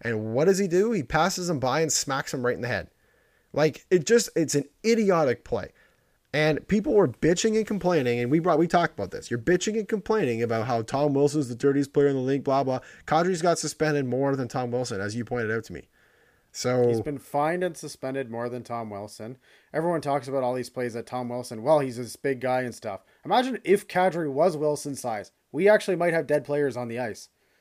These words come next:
Speaker 2: If he tried throwing that, if he was Tom Wilson's size and threw that hit on Falk, we might, Falk's career's probably over.
Speaker 1: Uh, it could be.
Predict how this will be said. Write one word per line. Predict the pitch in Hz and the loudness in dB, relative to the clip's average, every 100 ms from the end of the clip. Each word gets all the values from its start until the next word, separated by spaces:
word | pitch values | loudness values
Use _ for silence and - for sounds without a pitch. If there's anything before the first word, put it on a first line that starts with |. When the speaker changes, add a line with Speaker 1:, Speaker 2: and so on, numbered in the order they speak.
| _ _ _ | _ _ _
Speaker 2:
If | - 139 | -6 -4
he | 208 | -4
tried | 220 240 220 | 0 0 0
throwing | 170 190 | 0 0
that, | 175 160 - - | 0 -2 -4 -8
if | 143 | -4
he | 185 | -2
was | 240 | -2
Tom | - 208 | 2 2
Wilson's | 160 170 180 147 - _ _ | 2 -2 -6 -12 -16 _ _
size | - 123 160 185 | -6 0 0 0
and | - 131 | -4 -6
threw | 156 165 | -2 0
that | 151 | 0
hit | 117 160 | 0 -2
on | 143 | -4
Falk, | 117 127 196 - _ _ _ _ _ _ _ - | -2 -2 -2 -6 _ _ _ _ _ _ _ -6
we | 143 | -2
might, | 185 170 165 - _ - - | 0 0 0 -6 _ -20 -2
Falk's | 170 190 | 0 0
career's | - 160 165 | -2 -4 -4
probably | - 127 117 | -2 0 0
over. | 131 101 90 _ _ _ _ _ _ | -2 -4 -12 _ _ _ _ _ _
Speaker 1:
Uh, | 131 - | -4 -4
it | 131 | 0
could | - 214 | 6 6
be. | 208 101 | 6 0